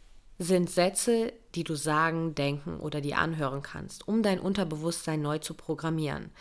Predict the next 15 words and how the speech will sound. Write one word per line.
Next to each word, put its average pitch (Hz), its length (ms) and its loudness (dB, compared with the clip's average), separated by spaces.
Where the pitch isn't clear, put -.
mit 156 160 -4
neuen 143 240 0
Glaubenssätzen, 180 960 2
die 165 80 -2
du 165 120 0
glauben 147 400 0
möchtest. - 720 -14
Ich 180 160 -2
erwähne 214 400 6
das 202 380 -2
Thema 220 400 4
Affirmation 175 720 -2
jetzt, 160 340 0
weil 151 160 0
das 151 300 -2